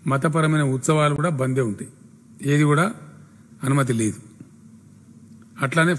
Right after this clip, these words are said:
ఫంక్షన్ హాల్స్, మాల్స్, సినిమా హాల్స్ అన్నీ కూడా బంద్ ఉంటాయి, దేన్ని అనుమతించరు. సభలు, ర్యాలీలు,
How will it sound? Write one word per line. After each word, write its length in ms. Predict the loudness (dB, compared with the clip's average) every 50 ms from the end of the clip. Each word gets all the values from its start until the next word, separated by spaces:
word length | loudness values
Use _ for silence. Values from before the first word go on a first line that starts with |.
| -2
ఫంక్షన్ 420 | -2 -2 0 0 0 0 2 2 2
హాల్స్, 320 | 2 2 0 0 -2 -6 -10 -10 -12 -18 -20 -20 -20 -20 -20 -20 -20 -20 -16 -8 -6 -4
మాల్స్, 360 | 0 0 0 0 0 -2 -4 -4 -6 -8 -12 -18 -20 -20 -20 -20 -20 -20 -20 -20 -20 -20 -20 -20 -18 -10 -6
సినిమా 260 | -2 0 2 2 4 4 4
హాల్స్ 320 | 2 0 0 -2 -4 -6 -6 -6 -8 -14 -20 -20 -20 -20 -20 -20 -20 -10 -6
అన్నీ 140 | -4 -2 0 2
కూడా 120 | 2 2 2 0
బంద్ 180 | 0 0 0 0 -2
ఉంటాయి, 200 | -2 -2 -4 -6 -8 -12 -20 -20 -20 -20 -20 -20 -20 -18 -10 -6
దేన్ని 240 | -4 -2 0 0 2 2
అనుమతించరు. 500 | 0 0 -2 -2 -4 -8 -8 -10 -12 -14 -18 -20 -20 -20 -20 -20 -20 -20 -20 -20 -20 -20 -20 -20 -20 -20 -20 -20 -20 -20 -20 -20 -20 -20 -20 -20 -20 -14 -2 -2
సభలు, 360 | 0 2 2 2 2 2 0 0 -2 -6 -14 -20 -20 -20 -20 -20 -20 -20 -20 -20 -20 -20 -20 -18 -12 -6 -2
ర్యాలీలు, 480 | 0 2 2 2 2 2 2 2 0